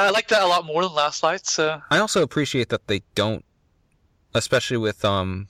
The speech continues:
Speaker 2: who's the one who constantly goes crazy, Mark, that they aren't squeaky clean. <laughs> um,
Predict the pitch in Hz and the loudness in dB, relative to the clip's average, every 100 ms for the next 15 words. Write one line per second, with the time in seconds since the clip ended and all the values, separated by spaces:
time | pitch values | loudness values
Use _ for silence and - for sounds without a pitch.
0 | - 110 82 - 60 - _ _ _ - | -8 -6 -4 -6 -8 -14 _ _ _ -10
1 | - - 76 67 65 - 90 78 87 87 | -8 -6 -6 -6 -6 -4 -4 -4 -2 0
2 | 107 - - _ _ _ _ 120 110 120 | 0 -4 -18 _ _ _ _ -2 0 0
3 | 107 123 104 - _ _ _ - - 113 | 0 -2 -4 -10 _ _ _ -8 -4 -4
4 | - 113 113 117 131 - _ - - - | -4 -4 -2 -2 -2 -8 _ -16 -14 -14
5 | - - - - - - - 113 110 107 | -14 -14 -16 -16 -10 -6 0 0 2 -2